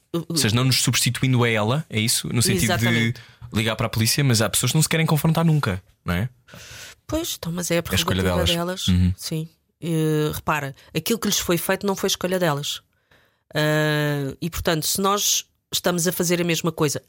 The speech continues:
Speaker 2: ah, o que nós estamos a fazer ao ir contra aquilo que elas querem é exatamente o mesmo, apesar de ser, ah, com a melhor das intenções. Se a pessoa decidir
Speaker 1: Hum.
Speaker 2: que não quer nunca apresentar queixa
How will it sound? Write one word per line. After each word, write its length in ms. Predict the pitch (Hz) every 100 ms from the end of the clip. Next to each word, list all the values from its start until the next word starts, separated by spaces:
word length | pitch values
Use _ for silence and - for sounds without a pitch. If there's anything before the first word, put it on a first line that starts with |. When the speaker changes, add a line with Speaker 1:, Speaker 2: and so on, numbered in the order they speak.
| -
Speaker 2:
ah, 400 | 147 - - 160
o 140 | 180 160
que 80 |
nós 180 | 214 214
estamos 300 | - 208 190
a 60 | 185
fazer 580 | 185 165 165 151 139 131 - - -
ao 580 | 175 170 165 156 151 147 - -
ir 180 | 196 170
contra 340 | - 190 165
aquilo 220 | 175 - 160
que 100 | 160
elas 180 | 151
querem 380 | - 156 151 175 -
é 80 | 202
exatamente 560 | 190 185 185 175 180 175
o 20 |
mesmo, 280 | 208 214 - -
apesar 480 | 247 240 214 208 208
de 140 | - -
ser, 380 | 226 226 247 - - - - - -
ah, 80 | 160 -
com 120 | 254
a 20 |
melhor 240 | 240 240 233
das 140 | 233
intenções. 600 | 240 240 240 233 214 208
Se 160 | - 220
a 40 |
pessoa 260 | 214 - 294
decidir 680 | - - 240 208 196 156 - _ _
Speaker 1:
Hum. 280 | 113 104 101 - -
Speaker 2:
que 100 | 214
não 300 | 196 233 240
quer 380 | 233 190 165 - 185
nunca 460 | 202 262 254 208
apresentar 440 | 180 160 175 160 156
queixa 460 | 139 135 - 170